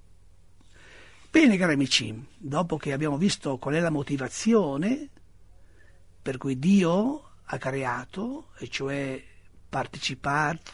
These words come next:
rendersi partecipi della sua gloria, della sua divinità, del suo amore, della sua gioia eterna, vedremo, cari amici, che Dio, quando ha creato, sì, chiaro che la creazione non è perfetta perché è in via di perfezione,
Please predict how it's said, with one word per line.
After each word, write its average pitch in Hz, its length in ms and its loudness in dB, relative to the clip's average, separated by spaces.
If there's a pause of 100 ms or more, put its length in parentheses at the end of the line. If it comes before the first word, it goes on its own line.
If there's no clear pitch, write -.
rendersi 147 420 -4
partecipi 139 600 -4
della 120 120 -8
sua 139 220 -6
gloria, 139 680 -4
della 120 160 -10
sua 131 160 -10
divinità, 123 580 -6
del 127 140 -6
suo 131 200 -6
amore, 135 460 -2
della 120 180 -8
sua 127 400 -6
gioia 143 400 -2
eterna, 147 680 -6 (1000)
vedremo, 165 400 -2
cari 156 200 -2
amici, 202 680 4 (600)
che 135 200 -8
Dio, 147 320 0
quando 131 260 -2
ha 127 60 -4
creato, 151 920 -4
sì, - 380 0 (840)
chiaro 131 400 -2
che - 100 -14
la 101 100 -10
creazione 135 520 -6
non 143 140 -6
è 151 60 -8
perfetta 160 600 -8
perché 139 240 -12
è 135 40 -6
in 131 60 -6
via 165 120 -4
di 165 100 -4
perfezione, 131 840 -4